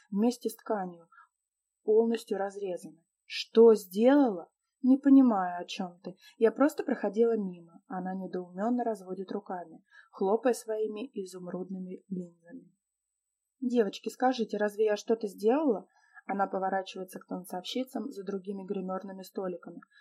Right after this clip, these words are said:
которые, разумеется, поддерживают ее, притворяясь, будто ничего не видели.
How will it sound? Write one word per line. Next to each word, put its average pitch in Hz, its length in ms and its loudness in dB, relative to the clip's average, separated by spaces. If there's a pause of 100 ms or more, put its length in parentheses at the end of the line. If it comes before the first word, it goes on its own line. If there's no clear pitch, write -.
(120)
которые, 202 440 2
разумеется, 233 600 -6
поддерживают 185 720 -10
ее, 180 400 -12 (300)
притворяясь, 180 580 -2
будто 220 260 -6
ничего 185 420 -10
не 180 140 -14
видели. 165 400 -18